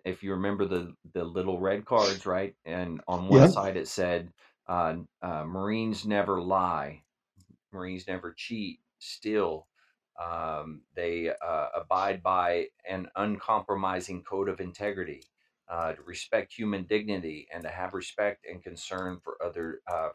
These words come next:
Speaker 1: for each other." So that's the Marine Corps kinda laying out what, what they see as honor. And, uh, some people
Speaker 2: But
Speaker 1: would look
Speaker 2: even
Speaker 1: at that
Speaker 2: in
Speaker 1: and
Speaker 2: that,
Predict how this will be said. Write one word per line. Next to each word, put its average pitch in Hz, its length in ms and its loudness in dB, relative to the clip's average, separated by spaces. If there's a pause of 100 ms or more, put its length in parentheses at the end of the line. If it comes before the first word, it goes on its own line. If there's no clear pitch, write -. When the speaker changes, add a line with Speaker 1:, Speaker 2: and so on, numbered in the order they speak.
(120)
Speaker 1:
for 92 200 -8
each 90 200 -12
other." 85 280 -4 (680)
So 104 360 0 (720)
that's 101 300 4
the 123 60 0
Marine 104 300 0
Corps 95 220 2
kinda 87 240 -2
laying 87 320 -2
out 82 220 -2
what, 80 280 -2
what 92 200 -2
they 92 120 -2
see 90 300 -4
as 76 140 -4
honor. 104 460 -2 (400)
And, 82 380 -8
uh, 78 400 -4 (640)
some 85 380 -10
people 104 240 8
Speaker 2:
But 202 80 2
Speaker 1:
would 202 80 10
look 254 60 12 (120)
Speaker 2:
even 240 100 8
Speaker 1:
at - 80 -4
that - 80 8
Speaker 2:
in 262 100 12
Speaker 1:
and 240 180 12
Speaker 2:
that, - 440 10